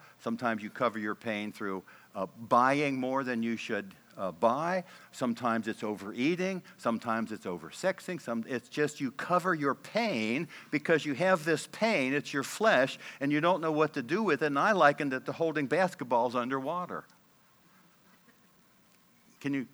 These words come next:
see that illustration? You know, we all have it, and, and see, I'm a pastor,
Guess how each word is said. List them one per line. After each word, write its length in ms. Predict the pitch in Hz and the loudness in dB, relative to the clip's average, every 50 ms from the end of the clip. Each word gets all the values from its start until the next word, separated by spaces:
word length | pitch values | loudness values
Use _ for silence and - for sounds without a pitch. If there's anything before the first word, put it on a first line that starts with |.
| _ | _
see 220 | - - - 175 196 | -10 -6 -6 -4 -2
that 200 | 190 185 185 175 | 0 0 0 0
illustration? 600 | 185 175 165 147 - - 170 170 180 185 196 180 - - - - | -2 -4 -6 -8 -8 -8 -6 -6 -6 -6 -8 -10 -14 -18 -18 -6
You 100 | - 156 156 | -2 0 0
know, 80 | 135 | 0
we 220 | - 139 156 165 180 | 0 0 2 6 6
all 200 | 190 220 214 170 | 8 8 6 6
have 360 | 143 180 220 233 233 202 143 | 6 4 6 8 8 8 8
it, 160 | 135 143 147 - - - - - | 6 4 4 0 -6 -16 -4 0
and, 340 | 151 156 156 156 156 156 - - - - | 4 4 4 4 2 -2 -8 -12 -8 -2
and 220 | 139 147 151 143 | -2 -2 -2 -2
see, 220 | - - 196 185 180 | -2 0 2 4 4
I'm 160 | 190 208 190 | 4 4 4
a 60 | 160 | 2
pastor, 720 | - - - 214 240 233 208 - - - 139 123 131 143 | 2 2 2 4 4 4 2 2 0 2 2 4 4 2